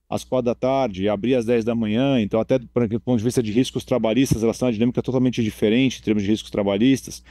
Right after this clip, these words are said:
elas não têm caixa eletrônico, elas não têm, é, cofre,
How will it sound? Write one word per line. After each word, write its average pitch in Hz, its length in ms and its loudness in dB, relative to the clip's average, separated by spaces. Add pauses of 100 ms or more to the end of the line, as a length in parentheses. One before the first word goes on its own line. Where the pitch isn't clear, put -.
(200)
elas 92 140 -4
não 113 120 2
têm 131 360 2 (240)
caixa 123 300 0
eletrônico, 120 520 0
elas 110 160 2
não 107 160 0
têm, 131 340 2 (320)
é, 104 360 0 (100)
cofre, 131 560 -2